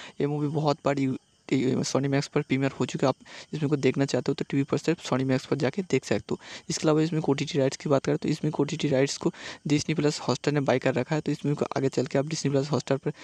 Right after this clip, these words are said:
देख सकते हो। ये मूवी डिज्नी प्लस हॉटस्टार पर अवेलेबल हो चुकी है,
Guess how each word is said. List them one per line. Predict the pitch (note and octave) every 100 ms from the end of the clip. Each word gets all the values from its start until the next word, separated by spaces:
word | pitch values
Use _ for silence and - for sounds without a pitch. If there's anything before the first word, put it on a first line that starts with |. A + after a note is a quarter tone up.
| - -
देख | D3 C#3
सकते | - C#3+
हो। | -
ये | D#3
मूवी | C#3+ C#3+
डिज्नी | C3+ - C#3
प्लस | C3+
हॉटस्टार | - C3 -
पर | B2+ - -
अवेलेबल | D#3+ B2
हो | C#3
चुकी | E3 D#3+ -
है, | E3+